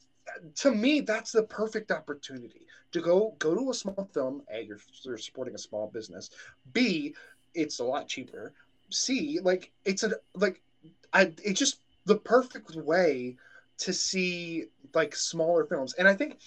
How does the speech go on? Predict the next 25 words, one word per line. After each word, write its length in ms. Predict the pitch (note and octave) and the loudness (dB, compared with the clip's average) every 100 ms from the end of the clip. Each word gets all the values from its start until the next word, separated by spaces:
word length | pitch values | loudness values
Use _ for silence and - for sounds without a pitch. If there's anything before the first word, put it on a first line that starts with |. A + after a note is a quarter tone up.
| - - _ | -20 -20 _
whenever 320 | G#3+ E4+ F4+ | 6 6 6
I 100 | C4 | 4
saw, 440 | G3 C4 A#3+ G3+ - | 2 4 6 4 4
um, 480 | E3+ E3 C3+ B2 A2 _ _ _ _ _ _ _ _ | 4 4 2 -6 -14 _ _ _ _ _ _ _ _
I 60 | F3+ | 4
was 120 | F3 | 6
reading 280 | F#3 F#3 E3+ | 4 4 4
the, 260 | C#3+ B2 - | 4 2 2
the 80 | C3+ | 2
article 560 | C3+ C#3 C3+ B2 A2 G#2 | 2 0 -2 -2 -4 -6
by 180 | B2 A#2 | -6 -4
Martin 240 | B2 B2+ | -6 -8
Scorsese 520 | A2+ A2+ A#2+ A2 G#2 G#2 - _ C3 | -10 -12 -10 -12 -12 -16 -20 _ -6
about, 400 | C3 D3+ C#3 - _ | 2 4 4 0 _
you 80 | D#3+ | -8
know, 200 | B2 G2+ | -8 -8
the 100 | D3+ | -10
Marvel 280 | B2 E3 E3+ | -4 0 0
films 380 | - D#3+ F3 D3+ | 0 2 2 2
aren't 240 | D3+ D#3+ | -2 -2
cinema, 400 | - E3 D#3+ C3 - | -2 -2 0 -2 -2
blah, 160 | D3+ | -6
blah, 140 | - C#2+ | -6 -4
blah. 200 | C2+ - - - _ _ - | -2 -4 -10 -20 _ _ -6
I, 440 | G#3+ C#4 D4 C4 | 2 4 4 -2